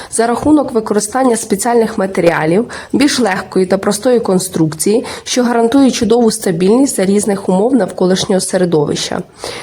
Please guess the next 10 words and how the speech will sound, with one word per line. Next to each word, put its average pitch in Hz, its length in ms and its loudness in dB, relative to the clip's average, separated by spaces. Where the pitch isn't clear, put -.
зокрема 226 420 0
температури 214 680 0
та 196 200 -2
тиску. 151 580 -4
Опір 247 320 0
форсунки 214 720 -2
один 233 340 2
і 202 80 0
дев'ять 190 480 0
ома 175 380 2